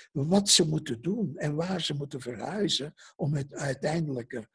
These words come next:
vorm aan te nemen. Je krijgt dus, ik noem het clarity of purpose. En also clarity of placement in space and time. Je hebt dan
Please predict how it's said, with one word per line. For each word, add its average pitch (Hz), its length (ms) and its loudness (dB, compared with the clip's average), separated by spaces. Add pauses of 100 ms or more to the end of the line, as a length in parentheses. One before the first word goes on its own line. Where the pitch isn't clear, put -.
(140)
vorm 156 580 0
aan 143 300 -6
te 131 160 -6
nemen. 98 560 -10 (280)
Je 139 240 2
krijgt 156 440 0
dus, 135 180 2
ik 127 160 -4
noem 135 180 0
het - 380 -12 (120)
clarity 156 680 2
of - 220 -6
purpose. 165 720 -2 (480)
En 143 260 2
also 147 580 4 (240)
clarity 151 800 0 (300)
of 135 400 -2
placement 160 960 4
in 135 200 -4
space 147 800 0
and 123 160 -10 (120)
time. 151 540 -8 (480)
Je 143 380 2
hebt 190 480 0
dan 160 420 2